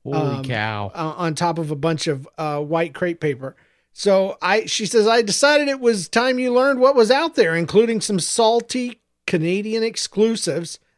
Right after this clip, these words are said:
Speaker 2: There were three bags
Speaker 1: Oh.
Speaker 2: of chips in, in the box. Um, the
Speaker 1: Do they
Speaker 2: only
Speaker 1: call them
Speaker 2: one
Speaker 1: crisps there?
Speaker 2: I don't, I don't know.
Speaker 1: Oh,
Speaker 2: That,
Speaker 1: they call
Speaker 2: that's
Speaker 1: them crisps in the U K.
Speaker 2: I wonder. Yeah, they do there, but I don't know. The only one you may have seen before is Mister Big.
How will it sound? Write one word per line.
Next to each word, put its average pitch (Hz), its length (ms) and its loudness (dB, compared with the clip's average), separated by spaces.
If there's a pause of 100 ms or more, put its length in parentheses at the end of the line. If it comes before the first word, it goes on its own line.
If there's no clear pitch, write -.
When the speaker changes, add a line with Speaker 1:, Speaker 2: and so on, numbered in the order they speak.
Speaker 2:
There 160 100 -4
were 156 120 -2
three 156 260 -2
bags 151 340 0
Speaker 1:
Oh. 143 40 -4
Speaker 2:
of 127 60 -8
chips - 360 -8
in, 131 320 -16
in 147 120 -12
the 143 80 -12
box. - 420 -16 (560)
Um, 170 280 0
the 160 40 -14
Speaker 1:
Do 185 80 -20
they 180 120 4
Speaker 2:
only 285 240 2
Speaker 1:
call 269 140 2
them 277 120 2
Speaker 2:
one 277 80 -10
Speaker 1:
crisps - 580 -10
there? 151 400 -12 (180)
Speaker 2:
I 185 140 -8
don't, 339 240 -6 (280)
I 240 100 -16
don't 302 160 -6
know. 247 300 -4 (800)
Speaker 1:
Oh, 135 60 -8
Speaker 2:
That, 117 80 -8
Speaker 1:
they 120 60 -8
call 254 100 -6
Speaker 2:
that's 127 160 -10
Speaker 1:
them 110 80 -12
crisps - 460 -14
in 98 120 -12
the 95 100 -12
U 95 120 -12
K. 87 380 -16 (120)
Speaker 2:
I 190 40 -18
wonder. 196 440 -10
Yeah, 190 200 0
they 180 100 0
do 240 220 -6
there, 247 280 -2
but 135 300 -10
I 190 80 -14
don't 226 140 -16
know. 208 160 -12 (420)
The 214 80 8
only 311 220 4
one 269 300 4
you 247 120 0
may 233 360 0
have 262 140 -2
seen 180 280 -2
before 180 420 -2
is 160 180 -4
Mister 196 300 -2
Big. 139 540 -2